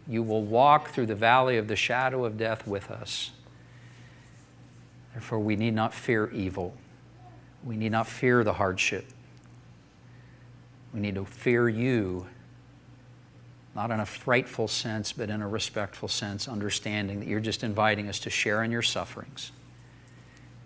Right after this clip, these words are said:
that we might share in your glory one day. Help us to remember that,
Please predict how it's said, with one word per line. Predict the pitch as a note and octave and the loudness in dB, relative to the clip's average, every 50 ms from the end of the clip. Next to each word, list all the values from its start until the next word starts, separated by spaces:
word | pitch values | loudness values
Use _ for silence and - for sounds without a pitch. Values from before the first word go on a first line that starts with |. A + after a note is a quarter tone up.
| - - - - - | -20 -20 -20 -18 -14
that | - G#2+ G2+ | -10 -8 -6
we | G2 G2 G2 | -4 -4 -2
might | F#2+ F#2+ F#2+ F#2+ | -2 -2 0 0
share | - - - G#2 G2 G2 | 2 2 2 2 2 0
in | G2 F#2+ | 0 -2
your | F2+ E2+ | -4 -6
glory | - G2 F2 F2+ F2 E2+ D#2 D2+ E2+ | -6 -6 -6 -4 -4 -4 -4 -6 -6
one | F2 E2 D#2 E2 E2 | -6 -6 -8 -8 -8
day. | - - - - - A#2+ - - - - - - - - - - - - - - - - - - - - - - - - - - - - - - - - - - - | -10 -12 -14 -14 -14 -16 -16 -18 -20 -20 -20 -20 -20 -20 -20 -20 -20 -20 -20 -20 -20 -20 -20 -20 -20 -20 -20 -20 -20 -20 -20 -20 -20 -20 -20 -20 -20 -20 -20 -16 -8
Help | - A2+ - - | -6 -4 -2 -2
us | G#2+ - | -4 -2
to | - A#2+ | -2 0
remember | A2 G#2 G2+ G2 G2 F#2 F#2+ F#2 | 2 2 2 0 0 -2 -4 -6
that, | F#2 F2 F2+ | -6 -8 -10